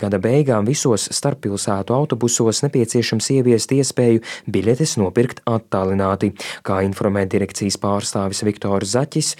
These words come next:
pašlaik to var izdarīt vien nedaudz vairāk kā četrdesmit procentos gadījumu. Jauno sistēmu sāks testēt nākamajā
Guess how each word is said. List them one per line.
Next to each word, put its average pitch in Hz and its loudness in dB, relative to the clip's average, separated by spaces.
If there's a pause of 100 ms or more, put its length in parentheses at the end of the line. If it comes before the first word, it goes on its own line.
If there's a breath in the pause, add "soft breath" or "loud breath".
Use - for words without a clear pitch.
(260 loud breath)
pašlaik 98 -2
to 147 2
var 143 2
izdarīt 135 0
vien 113 4
nedaudz 117 2
vairāk 120 0
kā 113 0
četrdesmit 110 -2
procentos 104 -2
gadījumu. 98 -2 (320 loud breath)
Jauno 104 2
sistēmu 135 0
sāks 101 -2
testēt 127 -2
nākamajā 110 0